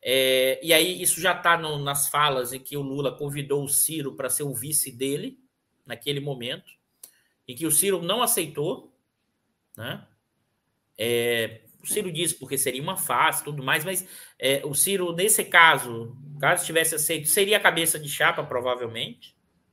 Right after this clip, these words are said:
porque era mais popular. Não dá pra saber a história no si, né? No contrafactual, né, Bicalho? Mas, é, e por que não fez essa aposta? Como também o psol fez um movimento em alguns momentos, distanciando do Lula.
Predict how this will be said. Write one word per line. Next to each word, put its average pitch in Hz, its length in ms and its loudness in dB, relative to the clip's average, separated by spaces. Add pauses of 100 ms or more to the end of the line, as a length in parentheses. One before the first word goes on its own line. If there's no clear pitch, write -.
(440)
porque 110 140 -4
era 135 100 4
mais 127 240 -2
popular. 113 680 -6 (240)
Não 220 60 -12
dá 226 100 10
pra 226 100 2
saber 214 240 4
a - 20 6
história 208 320 2
no 202 140 -4
si, 147 240 -2
né? 143 140 -2
No 151 120 -8
contrafactual, 165 760 -2
né, 131 100 -4
Bicalho? 110 480 -6 (380)
Mas, 180 580 6
é, 135 1040 4
e 190 80 -10
por 233 200 -6
que 269 100 4
não 254 140 0
fez 190 180 0
essa 175 200 0
aposta? - 560 -6 (260)
Como 226 280 -4
também 208 440 0
o 208 100 -10
psol 185 500 -2
fez 196 300 -4
um 196 60 -8
movimento 170 560 -6
em - 20 -4
alguns 151 240 -6
momentos, 147 480 -6 (440)
distanciando 208 760 0
do 170 160 -8
Lula. 127 440 -6